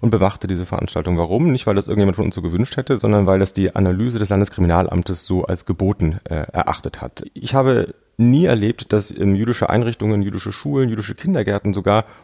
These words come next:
ohne hohe Zäune und ohne Videokameras in diesem Land möglich sind, solange ich lebe. Und heute bin ich selber Vater, bringe meine Kinder in eine Schule,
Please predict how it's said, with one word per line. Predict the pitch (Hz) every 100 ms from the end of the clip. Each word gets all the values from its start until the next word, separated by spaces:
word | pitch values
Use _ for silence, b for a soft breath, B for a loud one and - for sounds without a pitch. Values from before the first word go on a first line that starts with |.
| B
ohne | 110 135 131 113
hohe | 113 107
Zäune | - 101 117
und | 104
ohne | - 110
Videokameras | 98 98 - 95 95
in | 101
diesem | 90 90
Land | 85
möglich | 80 87 80 78
sind, | 78 80
solange | 80 87
ich | 76 82
lebe. | 78 76 82 B B B
Und | 95
heute | 110 127 120 - - -
bin |
ich | 101
selber | 101 117
Vater, | - 104 113
bringe | 107 104
meine | 104 98
Kinder | - 113 113
in | 104
eine | 95
Schule, | 92 - 123 120